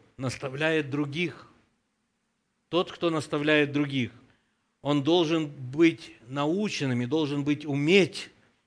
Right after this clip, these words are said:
быть наставляемым от других.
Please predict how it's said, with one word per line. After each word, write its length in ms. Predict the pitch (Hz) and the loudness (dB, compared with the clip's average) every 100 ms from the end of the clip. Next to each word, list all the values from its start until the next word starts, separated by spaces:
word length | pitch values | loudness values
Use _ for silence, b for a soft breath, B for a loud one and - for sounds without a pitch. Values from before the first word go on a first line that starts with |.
| _ | _
быть 260 | 123 165 170 | 0 0 2
наставляемым 1300 | 156 - 156 143 147 143 135 131 123 120 101 98 - _ _ _ _ _ _ _ _ _ _ _ _ _ _ - | -6 -4 -6 -2 0 0 2 0 0 0 -2 -8 -16 _ _ _ _ _ _ _ _ _ _ _ _ _ _ -2
от 320 | 139 - 117 | -2 -2 -2
других. 560 | 131 120 113 101 - | -2 0 -2 -4 -8